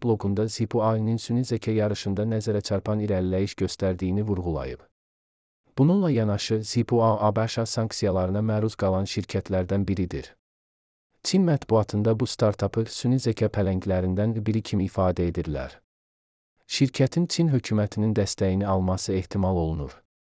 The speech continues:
OpenAI bu ilin yanvar ayından etibarən DeepSeek startapının adının tez-tez gündəmə gəldiyini qeyd etsə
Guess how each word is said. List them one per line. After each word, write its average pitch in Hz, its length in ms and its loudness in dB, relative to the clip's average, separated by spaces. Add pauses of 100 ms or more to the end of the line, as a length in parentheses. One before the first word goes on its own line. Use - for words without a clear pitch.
(600)
OpenAI 117 580 0
bu 143 100 4
ilin 127 200 4
yanvar 113 340 2
ayından 107 420 2
etibarən 104 520 0
DeepSeek 110 460 0
startapının 110 580 -2
adının 110 340 0
tez-tez 131 440 -2
gündəmə 107 420 0
gəldiyini 95 500 0
qeyd 98 300 -2
etsə - 180 -4